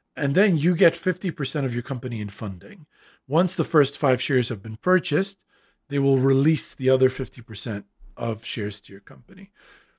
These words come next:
But you want as many shares not bought so that your company can operate. So if you can get fifty percent of your company bought out before communism, you will get that fifty percent injection of cash.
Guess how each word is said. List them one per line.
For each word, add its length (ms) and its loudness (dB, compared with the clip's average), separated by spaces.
But 320 4
you 180 4
want 260 4
as 120 4
many 260 2
shares 760 2
not 420 2
bought 600 2
so 160 -8
that 120 -2
your 100 -2
company 340 0
can 140 -2
operate. 480 -2
So 140 -2
if 140 2
you 180 2
can 180 0
get 240 4
fifty 360 -4
percent 260 -2
of 60 0
your 40 -6
company 340 -4
bought 240 2
out 200 0
before 400 2
communism, 800 -6
you 180 2
will 120 8
get 360 0
that 160 2
fifty 300 -8
percent 540 -2
injection 480 -4
of 140 -10
cash. 500 -6